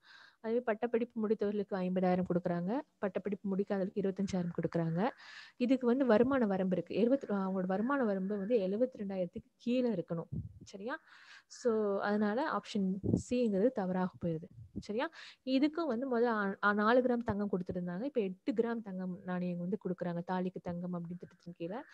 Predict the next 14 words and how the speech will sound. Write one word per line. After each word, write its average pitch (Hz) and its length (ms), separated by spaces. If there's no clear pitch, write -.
கொடுக்கப்பட்ட 247 540
நாள் 190 320
பாத்தீங்கன்னா, 208 340
இருபத்தி 220 280
மூணு 202 240
அஞ்சு 185 280
ரெண்டாயிரத்தி 185 540
பதினாறு 196 440
முதல் 220 300
எட்டு 196 340
கிராம் 233 280
தங்க 185 260
நாணயம். 175 380
சரியா? 220 280